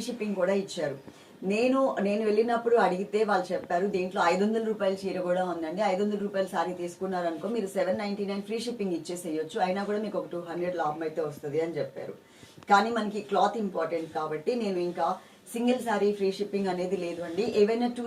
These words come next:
సారీస్ తీసుకుంటే కనుక మీరు, ఆ, ఫ్రీ షిప్పింగ్ తీసుకోవచ్చు, కానీ సింగిల్ సారీ అయితే మాత్రం షిప్పింగ్ చా-, ఆ, ఛార్జ్ అనేది ఉంటుంది.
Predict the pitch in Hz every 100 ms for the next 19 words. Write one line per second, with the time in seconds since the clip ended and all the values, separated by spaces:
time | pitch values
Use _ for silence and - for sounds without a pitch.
0 | 240 196 190 208 196 180 - 185 185 180
1 | 180 180 262 233 208 196 - - - -
2 | 175 170 233 220 233 208 208 180 165 -
3 | 170 165 - 233 208 202 202 196 214 208
4 | 190 185 180 175 175 160 208 208 208 196
5 | 202 190 185 - 156 147 - 170 170 175
6 | 165 175 156 143 143 156